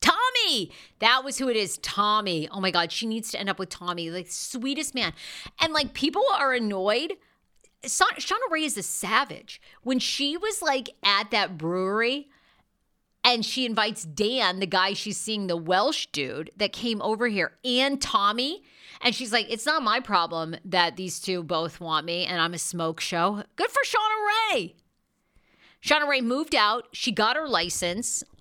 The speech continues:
She got a job. Like, I, okay, a lot of shit happened. I was like, "This is great." This is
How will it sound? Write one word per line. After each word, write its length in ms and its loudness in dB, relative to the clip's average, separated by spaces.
She 140 2
got 300 2
a 60 -6
job. 520 4
Like, 160 -2
I, 60 0
okay, 200 2
a 60 2
lot 280 4
of 80 -4
shit 180 -6
happened. 320 2
I 60 4
was 120 -2
like, 180 0
"This 200 -2
is 200 -4
great." 720 -2
This 180 4
is 240 -6